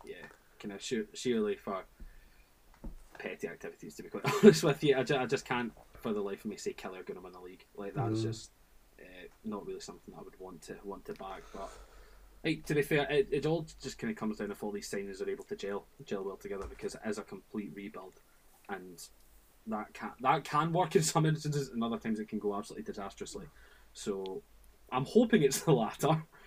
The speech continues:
Speaker 1: but I wouldn't be all too surprised if it is the former, but I've still backed them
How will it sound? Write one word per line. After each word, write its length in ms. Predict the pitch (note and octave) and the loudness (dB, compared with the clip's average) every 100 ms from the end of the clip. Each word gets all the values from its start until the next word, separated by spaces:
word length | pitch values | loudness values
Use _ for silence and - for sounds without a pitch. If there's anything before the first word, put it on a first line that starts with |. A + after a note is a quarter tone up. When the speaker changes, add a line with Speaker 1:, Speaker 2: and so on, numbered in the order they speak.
| - - A#2+ | -20 -20 0
Speaker 1:
but 280 | C3 B2 | 4 6
I 100 | - | 6
wouldn't 420 | B2 A#2+ C3+ B2+ A2+ | 4 8 8 8 2
be 140 | A#2+ | 2
all 180 | A2 A2+ | 2 -2
too 160 | - | -2
surprised 300 | G#2 A2 G2+ | -2 -2 -2
if 120 | G#2 G2+ | -4 -6
it 60 | G2+ | -10
is 120 | F#2+ | -10
the 80 | A#2 | -8
former, 360 | - G2+ F#2+ F2+ - | -4 -4 -4 -10 -12
but 140 | F#2+ F#2+ | -10 -10
I've 100 | - | -8
still 400 | - G2+ G2 - - | -4 -2 -4 -6 -8
backed 220 | F#2 | -8
them 100 | - | -10